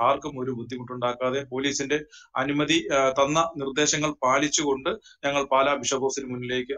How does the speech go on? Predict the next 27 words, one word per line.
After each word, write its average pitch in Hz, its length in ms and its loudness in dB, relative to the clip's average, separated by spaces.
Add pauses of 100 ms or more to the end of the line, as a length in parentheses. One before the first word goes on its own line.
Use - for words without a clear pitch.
ഐക്യദാർഢ്യ 127 480 -2
റാലി 123 240 0
നടത്തി. 123 360 -4 (320)
അവിടെ, 143 260 2 (160)
ഏഹ്, 127 340 4
പ്രസംഗം 139 460 -4
നടത്തി. 131 340 -2 (280)
സമയം 160 340 2
കൂടി 151 220 0
പോന്നു, 147 260 2
ഒതുക്കണം, 147 600 -2
ഏഹ്, 127 760 -2 (340)
ചുരുക്കണം 156 480 0
എന്ന് 139 200 -2
പറഞ്ഞപ്പോൾ 127 420 -4 (320)
വളരെ 156 300 4
പെട്ടെന്ന് 147 340 -2
ഞങ്ങളത്, 123 400 -2 (140)
ഏഹ്, 113 320 -8 (320)
പ്രസ-, - 320 -12
ഏഹ്, 113 260 -10
സമ്മേളനം 123 480 -4
അവസാനിപ്പിച്ച് 127 580 -4 (440)
അവരോട് 135 280 4
സഹകരിക്കുകയാണ് 147 580 0
ചെയ്തത്. - 340 -8
എന്നിട്ടും, 185 400 2